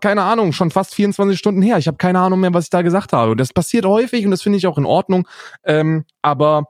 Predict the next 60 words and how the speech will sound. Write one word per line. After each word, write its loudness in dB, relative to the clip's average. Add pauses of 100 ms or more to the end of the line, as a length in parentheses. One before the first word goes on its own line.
(320)
bei, 2
bei 2
Rob 0
Bubble, 0 (140)
bei, 0
bei, 0
oder 0
bei 0
Robbie 2
Bubble, 0
ich -2
weiß 0
nicht, -18
wie 0
der 2
heißt, 0
das -2
eine 2
ist -8
ein 2
Getränk, 0
das 0
andere, 2
der 2
andere 2
macht, -2
äh, 0
äh, -8
echauffierende 0
Videos. 0 (360)
Finde 0
ich, -8 (180)
also 0
ich, -4
manchmal 2
habe 2
ich -8
bei 0
ihm 2
das -2
Gefühl, 0 (100)
weil 0
wenn 2
wir 2
schon 0
bei 0
Kritik -4
sind, -2 (380)
dass -2
er 0
einfach 0
nur, 2 (320)
der 0
will 2
sich, -2 (120)
der 0
will 2
sich -8
moralisch 0
aufregen. 0